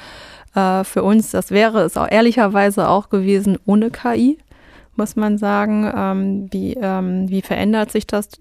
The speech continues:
Unternehmen? Weil wir hatten ja, darf man auch nicht vergessen, zuletzt als große Intervention, äh, weltweit Corona, was die Zusammenarbeit jetzt auch nochmal komplett verändert hat. Wir arbeiten heu-, viel remote.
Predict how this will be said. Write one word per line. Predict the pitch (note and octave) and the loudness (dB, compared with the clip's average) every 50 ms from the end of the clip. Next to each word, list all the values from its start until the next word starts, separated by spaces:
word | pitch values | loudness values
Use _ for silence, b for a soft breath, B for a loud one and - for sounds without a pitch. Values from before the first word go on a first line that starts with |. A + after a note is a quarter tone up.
| - - | -14 -8
Unternehmen? | G#3 G3+ G3+ - - G3+ G3+ G3+ G3+ G3+ G3+ G3+ G3+ F#3+ | -6 -6 -6 -4 -4 -4 -2 0 0 0 0 0 0 0
Weil | G3 G3 G3 | 0 0 2
wir | G3+ G#3 F#3+ G3 | 2 0 0 0
hatten | G3+ G#3+ - A3+ | 0 0 0 0
ja, | A3 G3+ G3 F#3 F3+ | 2 2 2 0 0
darf | - - F#3 G3 - | 0 0 -2 0 0
man | G#3 F3+ - | -2 -2 0
auch | - F3+ F#3+ G3+ - | 2 2 2 2 2
nicht | - A3+ A3+ - | 0 0 0 0
vergessen, | - A3 G3+ F#3+ A3 G3+ G#3 - - A3+ G#3+ G#3+ B B B B B B B B B B - | -2 -2 -2 -2 -2 -2 -4 -2 -2 0 0 0 B B B B B B B B B B -4
zuletzt | - - F3+ G3 G#3 - - - | -2 2 2 2 2 0 0 0
als | - G#3 - - | 0 0 -2 0
große | - G#3+ G#3+ G#3+ - G3 | 2 2 2 4 2 0
Intervention, | F#3+ G3 G#3 - G#3 G3 F#3+ G3 G3 F#3 G3+ - - - G3+ F#3+ F#3+ F#3+ F#3+ G3 G3 | 0 0 0 0 0 2 2 2 0 0 -2 -6 -2 0 2 2 2 2 2 2 0
äh, | F3+ - G3 G3 F#3+ F#3+ | 0 0 0 0 0 2
weltweit | G3 F#3+ F#3+ F#3+ - - F#3+ F#3+ F#3+ F#3+ - | 2 2 2 2 0 0 2 2 2 0 0
Corona, | - - G3+ F#3+ G3+ G#3+ A#3+ A#3+ G#3 F#3 F#3+ F#3+ | 0 0 2 4 6 6 6 6 6 4 2 2
was | F#3 F#3+ - | 0 -2 -2
die | - G3+ - | -4 -6 -6
Zusammenarbeit | - - F#3+ E3+ F3+ F3+ A3 C#4+ D4+ B3 F#3+ E3+ D#3+ E3+ F3 F3 E3+ - | -4 -6 -4 -2 2 2 4 6 6 6 4 4 2 2 0 0 0 -2
jetzt | - - - - | -6 -6 -4 -4
auch | F#3 A#3 | -2 -2
nochmal | C#4 B3 G3 E3+ D#3 - | 0 -2 -2 -4 -6 -6
komplett | - E3+ F3+ - - E3+ - - | -6 -8 -6 -4 -4 -6 -6 -4
verändert | - F#3 E3+ E3+ F3 F3+ F3 E3+ - - | -4 -2 -2 0 0 0 0 -2 -2 -4
hat. | F3 F3 - - | -4 -4 -4 -4
Wir | E3+ E3 | -2 -2
arbeiten | D#3 E3 E3+ F3 F3 F3 G3 F3+ F3 F#3 | 0 0 0 0 0 0 -2 -2 -2 -2
heu-, | E3+ - - | -2 -2 -4
viel | - - - G#3+ A3 A3+ G#3+ | -8 -8 -2 2 2 2 2
remote. | G3+ G3 F#3 F3+ F3+ F3+ F3+ F3 F#3 A3+ E4 - - | 2 0 0 2 2 2 2 2 2 2 0 0 -4